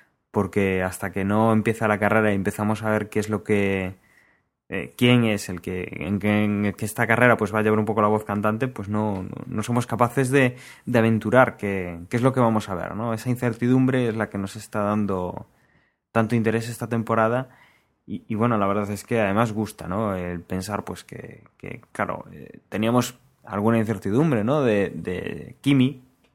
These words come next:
la verdad es que había sus dudas de si había estado demasiado tiempo fuera, si le iba a pasar como a Schumacher y,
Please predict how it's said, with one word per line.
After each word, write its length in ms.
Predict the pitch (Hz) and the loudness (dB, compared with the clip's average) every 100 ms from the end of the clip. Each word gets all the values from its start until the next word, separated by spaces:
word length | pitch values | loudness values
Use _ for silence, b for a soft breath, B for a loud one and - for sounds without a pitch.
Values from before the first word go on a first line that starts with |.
| _ | _
la 220 | - 90 | -14 -8
verdad 280 | 95 101 104 | -6 -4 -6
es 100 | 104 | -8
que 80 | - | -6
había 160 | 101 101 | -4 -4
sus 220 | 92 98 | -6 -6
dudas 420 | 127 160 127 107 | -4 0 0 0
de 80 | 92 | -4
si 220 | 87 92 | -8 -8
había 240 | 92 95 95 | -6 -4 -4
estado 240 | - 104 | -2 -2
demasiado 280 | 101 101 98 | 0 -2 -4
tiempo 260 | 95 87 | -8 -10
fuera, 520 | - 135 143 123 117 - B B B | -2 4 6 6 2 -4 B B B
si 160 | - | -4
le 40 | 101 | 0
iba 120 | 107 | 2
a 40 | |
pasar 280 | 107 101 104 | 2 0 -2
como 160 | 98 95 | -2 -4
a 40 | |
Schumacher 560 | - 95 117 120 123 123 b b b b b _ _ | -4 0 0 0 -2 -4 b b b b b _ _
y, 480 | 120 98 95 92 | -6 -4 -4 -6